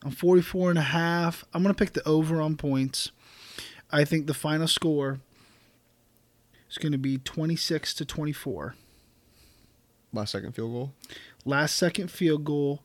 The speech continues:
Speaker 1: They're down one. Kirk Cousins is gonna have a minute and twenty-seven seconds left. He's gonna drive the field. They're gonna get to the thirty-five-yard line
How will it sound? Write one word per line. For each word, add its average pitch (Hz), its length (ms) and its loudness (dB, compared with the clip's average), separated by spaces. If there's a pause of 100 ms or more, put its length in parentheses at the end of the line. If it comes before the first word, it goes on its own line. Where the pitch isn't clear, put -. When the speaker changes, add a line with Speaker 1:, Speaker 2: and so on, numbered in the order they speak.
(120)
Speaker 1:
They're 143 120 -2
down 143 400 0
one. 143 440 0 (380)
Kirk - 180 -8
Cousins 151 460 -2 (100)
is 147 140 -2
gonna 147 200 0
have 147 200 0
a 139 40 0
minute 151 440 2
and 151 140 -2
twenty-seven 156 640 0
seconds 147 440 -4
left. 127 500 -4 (540)
He's 151 240 2
gonna 147 220 2
drive 151 460 2
the 175 80 0
field. 175 500 4 (260)
They're 175 120 4
gonna 165 200 8
get 156 400 4 (220)
to 175 220 0
the 151 120 -2
thirty-five-yard 165 920 2
line 147 360 -2